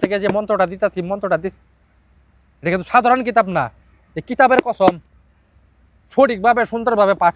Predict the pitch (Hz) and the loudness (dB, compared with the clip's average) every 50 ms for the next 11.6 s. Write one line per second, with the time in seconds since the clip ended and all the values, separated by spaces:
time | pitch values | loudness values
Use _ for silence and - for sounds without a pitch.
0 | - 190 185 175 156 135 117 110 _ _ _ _ _ _ _ _ - 190 196 185 | -2 -4 -4 -2 -4 -4 -6 -10 _ _ _ _ _ _ _ _ 0 0 0 0
1 | - 226 220 - 220 220 226 220 - 226 - 226 202 202 202 - 233 226 220 190 | 0 -2 -4 -2 0 0 0 0 0 -2 0 2 2 2 2 2 0 -2 0 -2
2 | 165 160 165 175 165 147 117 104 101 _ _ _ _ _ _ _ _ - 120 175 | -4 -4 -4 -6 -6 -8 -10 -12 -14 _ _ _ _ _ _ _ _ -2 0 2
3 | - 208 226 185 175 165 180 - 190 - - 214 196 220 208 - - 196 - 156 | 2 2 2 0 0 0 0 -2 -4 -4 -4 -4 -2 -2 -4 -4 -6 -8 -8 -8
4 | 156 165 175 - - 190 - - 190 196 202 220 - 220 208 208 202 170 185 190 | -6 -6 -6 -4 -6 -6 -4 -4 -4 -2 -2 -2 -2 -2 -2 -2 -4 -4 -4 -4
5 | 185 208 190 202 202 - - 185 - - 123 123 139 175 - _ _ _ _ _ | -4 -4 -4 -6 -6 -6 -10 -12 -12 -12 -12 -10 -10 -12 -12 _ _ _ _ _
6 | _ _ _ _ _ - - - 254 233 220 175 165 196 196 180 156 - 196 202 | _ _ _ _ _ -4 2 2 2 2 2 0 0 0 0 -2 -4 -6 -4 -4
7 | 196 208 185 170 156 151 156 175 180 - - 196 175 135 123 131 170 233 - _ | -2 -2 0 -2 -2 -2 -4 -4 -6 -4 -6 -8 -6 -4 -6 -6 -6 -8 -14 _
8 | _ _ _ _ _ _ - 151 156 170 - 220 233 233 214 175 - - 180 165 | _ _ _ _ _ _ -8 -8 -6 -2 0 2 2 2 2 0 -2 -6 -4 -2
9 | 202 220 - - 165 143 - 156 175 214 269 - _ _ _ _ _ _ _ _ | -2 -2 -2 -2 -4 -4 0 0 -2 -2 -2 -6 _ _ _ _ _ _ _ _
10 | _ - 156 - 208 226 240 208 180 170 - 185 180 208 208 190 165 156 151 170 | _ -6 0 2 4 4 4 4 2 0 -2 -2 -2 -2 -2 -2 -4 -4 -6 -6
11 | 175 156 185 185 - 233 214 - 156 135 135 139 | -2 -2 -2 0 0 -2 -4 -4 -6 -8 -8 -8